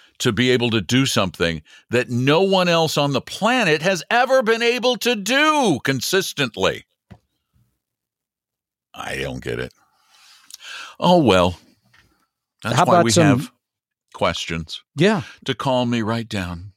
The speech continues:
Speaker 2: That'll
Speaker 1: Tom,
Speaker 2: do
Speaker 1: do
Speaker 2: it.
Speaker 1: you have
Speaker 2: How about
Speaker 1: questions?
Speaker 2: Yeah, we
Speaker 1: Calming.
Speaker 2: do.
Speaker 1: I need a calming question.
Speaker 2: Yeah, this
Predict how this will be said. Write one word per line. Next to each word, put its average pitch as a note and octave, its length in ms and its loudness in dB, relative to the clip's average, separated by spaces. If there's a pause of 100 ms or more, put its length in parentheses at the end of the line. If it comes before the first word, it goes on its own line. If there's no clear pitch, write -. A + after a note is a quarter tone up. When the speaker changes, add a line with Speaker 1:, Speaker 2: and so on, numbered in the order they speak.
(200)
Speaker 2:
That'll D3+ 240 0
Speaker 1:
Tom, C#3 80 2
Speaker 2:
do F3+ 80 4
Speaker 1:
do F#3 60 4
Speaker 2:
it. C#3 60 0
Speaker 1:
you C#3+ 80 -4
have D3+ 80 -4
Speaker 2:
How D#3 80 2
about C#3 100 2
Speaker 1:
questions? B2+ 340 -4
Speaker 2:
Yeah, A3 140 4
we G#3 140 4
Speaker 1:
Calming. E3+ 160 2
Speaker 2:
do. A2 60 -2
Speaker 1:
I D3 80 -2
need F3 160 -4
a D3 40 -4
calming E2 460 -6
question. E2 360 -8
Speaker 2:
Yeah, A3 160 2
this G3 220 -2